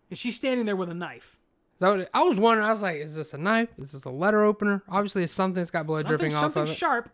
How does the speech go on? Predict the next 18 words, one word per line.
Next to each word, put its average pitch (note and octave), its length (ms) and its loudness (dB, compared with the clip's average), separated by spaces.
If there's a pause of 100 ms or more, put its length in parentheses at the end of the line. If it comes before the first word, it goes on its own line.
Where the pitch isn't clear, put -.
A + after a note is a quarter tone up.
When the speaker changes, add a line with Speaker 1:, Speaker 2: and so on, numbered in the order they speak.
Speaker 2:
Yes. C#3 280 -6
Speaker 1:
Because A3 460 -6
you G#3+ 120 -4
see C4+ 220 -4
her, A#3 240 -2
her G3 160 0
dad G3 400 0
on F#3 160 -4
the F3 60 -10
floor, F3+ 460 -6 (520)
and F#3+ 140 -4
he's F#3+ 120 -2
holding A#3 300 4
his G3 140 -4
stomach G3 380 -6
where E3+ 120 -8
she - 160 -12
just F3 240 -10